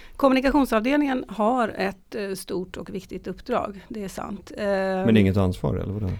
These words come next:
Speaker 1: Stort och viktigt uppdrag och ett ansvar. Med uppdraget kommer alltid ett ansvar. Eh,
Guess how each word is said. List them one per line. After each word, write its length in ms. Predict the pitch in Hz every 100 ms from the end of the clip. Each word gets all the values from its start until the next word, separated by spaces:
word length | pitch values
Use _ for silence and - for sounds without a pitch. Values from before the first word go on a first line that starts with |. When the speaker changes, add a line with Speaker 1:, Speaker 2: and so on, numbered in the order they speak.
| - - _ -
Speaker 1:
Stort 400 | - - 269 277
och 140 | 294 285
viktigt 420 | 277 - 208 -
uppdrag 580 | 220 - - 185 190 175
och 160 | 196
ett 100 | 190
ansvar. 340 | 196 185 - 196
Med 240 | 208 208
uppdraget 380 | 208 - 254 285
kommer 200 | 277 262
alltid 300 | 214 180 247
ett 120 | 247
ansvar. 560 | 226 170 - - 208 226 -
Eh, 420 | 214 190 190 180